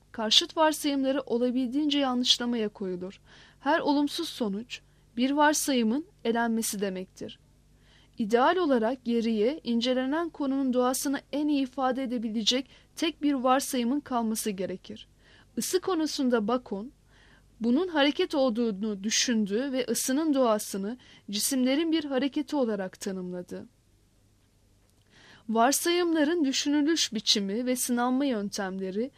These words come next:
Bacon'un ilkel denebilecek güvenilir bilgi toplama yönteminden çok daha karmaşık bir duruma geldi elbet.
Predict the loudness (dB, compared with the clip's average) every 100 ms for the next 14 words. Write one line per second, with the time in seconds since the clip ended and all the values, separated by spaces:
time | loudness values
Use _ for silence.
0 | -20 -20 -14 -2 2 2 2 0 0 0
1 | -2 0 2 2 2 0 0 0 0 -2
2 | -2 -6 -2 0 0 0 0 -2 0 -2
3 | -4 -2 -2 0 0 0 -2 -2 0 0
4 | -2 -2 -8 -2 0 0 0 0 2 2
5 | 0 -2 -4 -2 -4 -2 -2 -4 -6 -6
6 | -8 -10 -12 -14 -16